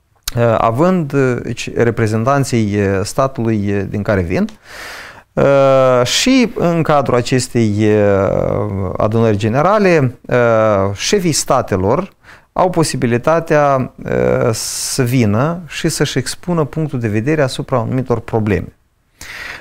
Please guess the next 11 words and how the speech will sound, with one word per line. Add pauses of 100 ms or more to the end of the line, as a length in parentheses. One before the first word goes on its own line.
(140)
Uh, (360)
iată,
asta
este
cel
mai
important
lucru
care
îl
oferă,